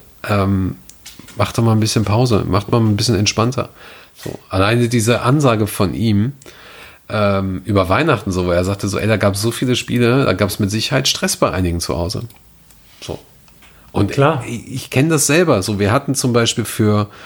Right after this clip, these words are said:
Speaker 1: ähm, ich glaube, Ende Mai, Anfang Juni ist das, wo das Champions League-Finale ist. So, und ich hab zum Beispiel für das letzte Champions League-Finale ein Event gehabt und ich sag so, „Boah, Mensch, ähm, ich ho-,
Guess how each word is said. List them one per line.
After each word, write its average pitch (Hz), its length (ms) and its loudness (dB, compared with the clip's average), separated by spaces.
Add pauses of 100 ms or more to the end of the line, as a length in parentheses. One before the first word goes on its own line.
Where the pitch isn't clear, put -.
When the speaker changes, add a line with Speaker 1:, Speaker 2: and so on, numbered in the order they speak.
(440)
Speaker 1:
ähm, 90 960 0
ich 80 120 -12
glaube, 104 300 0
Ende 139 240 4
Mai, 123 600 4
Anfang 123 720 0
Juni 117 560 4
ist 139 340 -2
das, 139 260 -2
wo 110 80 0
das 110 420 -4 (160)
Champions 131 420 0
League-Finale 101 500 -2
ist. 82 240 -8 (600)
So, - 220 0
und - 420 0 (140)
ich 101 120 -2
hab 127 100 0
zum 139 120 2
Beispiel 123 200 0
für 127 80 2
das 101 80 2
letzte 135 300 2
Champions 127 340 0
League-Finale 107 400 0
ein 92 80 0
Event 117 340 2
gehabt 104 140 2
und 95 60 2
ich 90 80 0
sag 104 120 -2
so, 107 120 -2
„Boah, 101 360 2 (200)
Mensch, 107 580 -2
ähm, 101 380 -2 (920)
ich - 200 -6
ho-, - 180 -12